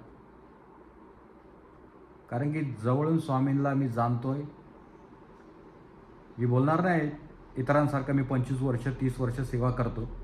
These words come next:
पण ज्या गुरूंनी, म्हणजे माझे सद्गुरू स्वामी समर्थ महाराज, त्यांनी जे मला अनुभव दिले ना, बघा,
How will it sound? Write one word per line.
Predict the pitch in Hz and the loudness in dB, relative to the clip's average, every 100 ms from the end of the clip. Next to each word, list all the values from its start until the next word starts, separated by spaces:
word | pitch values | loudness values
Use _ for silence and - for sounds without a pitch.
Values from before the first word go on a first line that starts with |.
| - - - - - - - - - - - - - - - - - | -12 -12 -12 -12 -12 -12 -12 -12 -12 -12 -14 -14 -14 -16 -16 -14 -2
पण | 175 160 | 2 4
ज्या | 180 220 | 6 6
गुरूंनी, | 185 190 202 185 127 120 - - - - | 8 6 8 6 4 0 -10 -16 -18 -10
म्हणजे | 139 143 | -4 0
माझे | 165 156 151 170 | 4 4 4 2
सद्गुरू | - 151 - 170 | 0 0 4 6
स्वामी | 120 147 156 160 | 6 6 4 2
समर्थ | 156 147 143 | 0 0 0
महाराज, | 143 123 120 113 - - - - - | 0 2 0 -2 -6 -14 -14 -14 -6
त्यांनी | 170 202 233 | 0 4 6
जे | 202 | 8
मला | 247 240 | 6 8
अनुभव | 226 214 220 226 | 8 6 6 4
दिले | 214 196 | 4 2
ना, | 127 104 - - - - - - - - - - - - - - - - | 2 -2 -6 -8 -8 -12 -18 -16 -12 -8 -8 -8 -12 -10 -10 -8 -10 -6
बघा, | 135 180 | -2 4